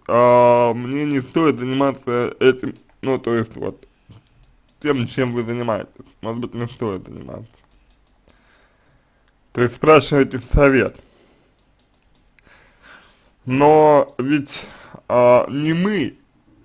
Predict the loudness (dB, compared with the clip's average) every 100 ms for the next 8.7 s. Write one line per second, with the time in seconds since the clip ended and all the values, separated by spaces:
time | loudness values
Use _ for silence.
0 | _ _ _ _ _ _ _ _ _ _
1 | _ _ _ _ _ _ _ _ _ -4
2 | 0 2 4 4 0 -2 -4 -2 -4 -4
3 | -10 -14 _ _ _ _ _ _ _ _
4 | _ _ _ _ _ _ _ _ _ _
5 | _ _ -4 0 0 2 4 4 2 2
6 | -2 -14 -16 _ _ _ _ _ _ _
7 | _ _ _ _ _ _ _ _ _ -20
8 | _ 4 8 8 8 4